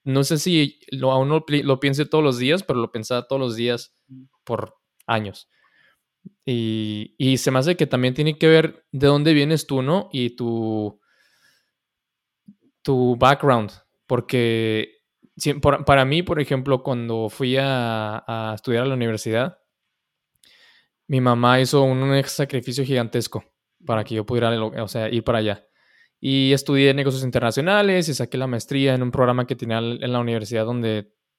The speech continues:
Speaker 1: te dan la maestría si la terminabas en cinco años y, y otro programa diferente tenía mi universidad que si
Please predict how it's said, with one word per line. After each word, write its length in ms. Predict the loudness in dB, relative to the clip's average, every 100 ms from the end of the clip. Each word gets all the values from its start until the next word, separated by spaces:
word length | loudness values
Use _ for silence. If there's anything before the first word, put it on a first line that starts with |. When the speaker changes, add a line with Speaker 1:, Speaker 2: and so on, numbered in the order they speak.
| _ _
Speaker 1:
te 120 | -8
dan 140 | -4 -4
la 80 |
maestría 360 | -4 -6 -6 -6
si 100 | -4
la 160 | -6 -4
terminabas 460 | -4 -4 -4 -4
en 80 | -6
cinco 320 | -6 -2 2
años 420 | 2 2 0 -2
y, 160 | -4 -8
y 80 | -6
otro 200 | -4 -4
programa 260 | -4 -4 -4
diferente 420 | -4 -6 -6 -8
tenía 360 | -8 -6 -6 -10 _ _ _ _
mi 100 | -2
universidad 540 | 0 2 0 0 -2 0
que 140 | -2
si 460 | 0 0 0 0